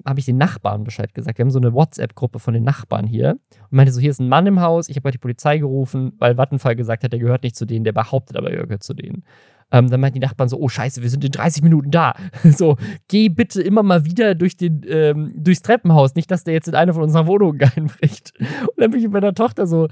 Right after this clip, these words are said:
während ich auf die Polizei gewartet hatte, immer wieder so, "Komm, Emily, wir, es ist auch meine Tochter die ganze Zeit dabei." Ich dachte so, "Hier ist ein Krimineller und ich muss, ich bin ja mit meiner kleinen Tochter, so, ich, bring ich die jetzt in Gefahr?"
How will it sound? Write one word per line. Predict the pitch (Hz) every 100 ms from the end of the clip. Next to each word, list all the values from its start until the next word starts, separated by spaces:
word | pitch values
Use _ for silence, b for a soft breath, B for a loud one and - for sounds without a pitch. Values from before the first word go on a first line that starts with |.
| B B -
während | 180 202
ich | 170 190
auf | 170
die |
Polizei | 175 180 180 185 196
gewartet | 160 147 143
hatte, |
immer | 143 165
wieder | 156 156
so, | 147 143 135 b -
"Komm, | 269 247 214 - _
Emily, | 165 165 147 139
wir, | 135 139
es | 160 147
ist | - 165
auch |
meine | 165 131
Tochter | 196 220 139
die |
ganze | 120 113
Zeit | 120
dabei." | 120 117
Ich |
dachte | 151 -
so, | 135
"Hier | 135
ist | 143
ein | 135
Krimineller | 147 131 143 175 120 175 -
und | 143 139 139
ich | 135
muss, | 156 -
ich | 139 135
bin | 151
ja |
mit | 131
meiner | 139 131
kleinen | 151 185 151
Tochter, | 190 - 120
so, | 117 135
ich, | -
bring | 175
ich | 151
die | 165
jetzt | 202 208
in | 220
Gefahr?" | 208 208 220